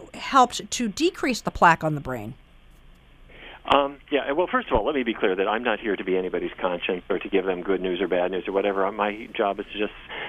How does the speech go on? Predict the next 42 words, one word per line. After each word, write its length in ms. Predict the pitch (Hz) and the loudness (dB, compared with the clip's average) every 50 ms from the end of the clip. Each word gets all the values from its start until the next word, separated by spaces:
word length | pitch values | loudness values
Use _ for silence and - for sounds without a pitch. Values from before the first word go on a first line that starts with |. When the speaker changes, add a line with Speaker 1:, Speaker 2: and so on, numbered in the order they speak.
| - - - | -12 -10 -6
Speaker 2:
to 80 | 135 107 | -6 2
let 180 | 107 120 120 | 2 2 0
people 220 | - 135 120 - 113 | 0 -6 -4 -2 0
know 160 | 107 113 120 | 0 2 2
what 160 | 123 120 120 - | 2 0 -2 0
science 280 | - 113 113 127 127 - | -2 0 0 -2 -4 -6
has 100 | 107 - - | -10 -8 -2
shown, 240 | - 247 190 147 123 | -2 0 0 0 0
and 100 | 120 123 | -2 0
then 120 | 156 196 | 2 4
Speaker 1:
Yeah, 60 | 294 359 | 4 4
Speaker 2:
they 60 | 226 | 2
can 140 | 214 - 185 - | 2 -4 -6 -4
Speaker 1:
yeah. 80 | 349 381 - - - - | -4 -6 -6 -12 -8 -4
Speaker 2:
they 80 | - 185 | -4 -2
can 120 | - 185 - | -2 -2 -2
integrate 500 | 175 180 180 185 - 180 175 175 - - | -2 -2 -2 -2 0 0 0 0 0 -2
that 260 | 170 165 156 151 - - | 0 0 0 -2 -4 -6
as, 240 | - 131 123 120 120 - | -4 -2 -2 -2 -4 -4
in 200 | - 143 135 139 | -4 -2 0 0
any 200 | 139 156 165 151 | 0 -2 -2 -2
way 260 | 143 143 131 135 131 | 0 0 0 0 0
that 180 | 135 123 - | -2 -2 0
they 160 | - 127 123 120 | 0 0 0 0
wish 260 | 117 117 117 113 - - | 2 2 0 0 0 -4
into 240 | 120 110 107 - 110 | -6 -6 -4 -2 -4
their 680 | 98 110 104 101 98 98 95 95 95 92 92 92 90 90 - - | 0 0 2 2 2 2 2 2 2 0 0 0 -2 -4 -6 -10
Speaker 1:
Mm-hmm. 220 | - 202 202 190 101 | -8 -6 -4 -4 -2
Speaker 2:
into 100 | 107 110 | 0 0
their 140 | 107 107 | 2 2
own 100 | 104 98 | 2 2
lives. 280 | 101 101 95 90 82 - - - - 214 | 0 0 0 0 -4 -8 -12 -14 -8 -6
Speaker 1:
Mm-hmm. 240 | 196 202 240 - - | -6 -6 -6 -2 0
Speaker 2:
Um, 220 | 113 110 110 117 | 0 0 0 -2
but 240 | 117 117 143 160 175 | -2 -2 -2 -2 -2
with 120 | 214 233 | -4 -4
regard 320 | - 262 233 214 190 180 - | -4 -2 0 0 -2 -2 -2
to 120 | - 160 120 | -4 -2 -2
alcohol, 480 | 117 127 135 - 127 117 113 110 110 | -2 -2 -2 -4 -2 0 0 0 0
the, 220 | 110 113 117 113 - | 0 -2 -2 -2 -2
we've 180 | 131 131 135 127 | -2 -2 -2 0
got, 240 | - 160 156 156 | 0 0 0 0